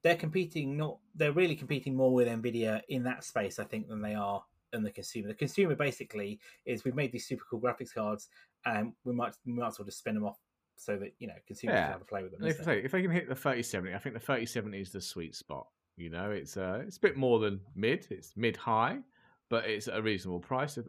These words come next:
Speaker 2: they can kinda get, get that, they'll take some money off Nvidia and A M D.
Speaker 1: I think they will, definitely. I, I'm, I personally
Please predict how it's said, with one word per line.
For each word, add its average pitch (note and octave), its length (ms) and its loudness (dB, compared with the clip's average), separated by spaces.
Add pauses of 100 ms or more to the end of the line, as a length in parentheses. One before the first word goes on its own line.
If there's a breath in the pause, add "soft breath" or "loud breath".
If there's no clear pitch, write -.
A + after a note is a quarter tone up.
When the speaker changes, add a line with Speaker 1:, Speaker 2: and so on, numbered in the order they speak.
Speaker 2:
they C3 140 0
can D3 140 -4
kinda B2+ 180 -4
get, G#2 240 -4 (200)
get F2 140 -2
that, D#2 140 -2
they'll A#2 140 0
take B2 240 -4
some A#2+ 140 -6
money A2+ 200 -2
off F#2+ 140 -2
Nvidia F#2 440 -2
and F#2+ 120 -2
A E2 60 -2
M D2+ 160 -8
D. C#2 180 -8 (1400 loud breath)
Speaker 1:
I A3+ 80 10
think B3 160 4
they D#3 100 4
will, D#3 220 8
definitely. D3 400 2
I, F3+ 340 4
I'm, D#3+ 360 2 (320)
I E3+ 140 6
personally A#2+ 760 -2